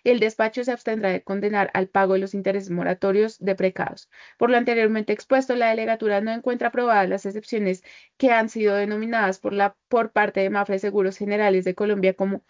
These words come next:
ausencia de prueba de los perjuicios reclamados, inexistencia de causa legal para demandar, enriquecimiento sin justa causa, excepción y la excepción genérica,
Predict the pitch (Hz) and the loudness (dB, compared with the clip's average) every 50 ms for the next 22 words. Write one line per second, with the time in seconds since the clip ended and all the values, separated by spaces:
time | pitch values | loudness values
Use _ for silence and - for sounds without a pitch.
0 | - - - - - - 233 240 - 254 226 220 214 233 196 196 208 - _ 214 | -20 -20 -20 -8 0 2 2 2 2 0 -2 0 0 0 0 0 0 -2 _ -4
1 | 220 214 196 180 180 190 185 190 - 190 214 220 220 208 202 196 185 190 190 - | -2 0 0 0 0 -2 -2 -4 -4 -6 -4 -4 -6 -6 -4 -4 -2 -2 -2 0
2 | 214 214 220 240 247 247 247 262 254 233 220 220 - - 202 - - 196 196 190 | -2 -2 0 0 0 0 0 -2 -4 -6 -6 -6 -6 -8 -6 -2 -2 -2 0 0
3 | 175 180 - - 196 196 196 180 180 190 196 196 190 185 - 180 180 185 190 208 | 0 0 2 0 0 0 0 0 0 2 2 2 0 2 0 0 2 2 0 0
4 | 220 233 240 247 240 254 - - - - - - - - 247 247 254 262 254 262 | 0 0 2 2 0 0 -2 -14 -20 -20 -20 -16 -4 0 2 2 2 2 2 0
5 | 247 247 240 233 233 214 - 190 196 - 233 214 226 220 220 233 220 - - 190 | 0 0 -4 -4 -4 -2 -2 -2 -2 -2 -4 -6 -4 -4 -4 -4 -2 0 0 -2
6 | 196 - 208 196 196 208 - 214 - - _ - 214 214 - 208 - - 202 190 | 2 2 2 2 2 2 -2 -4 -4 -4 _ -4 -2 -2 -2 -4 -2 -2 -2 -2
7 | 190 - - - 240 240 240 226 214 - 220 214 214 - 220 208 214 208 208 202 | -2 -4 -4 -4 -2 -2 2 0 0 0 0 -4 -4 -4 -4 -2 -2 -2 0 0
8 | 185 156 - - - - | 0 0 -2 -6 -12 -18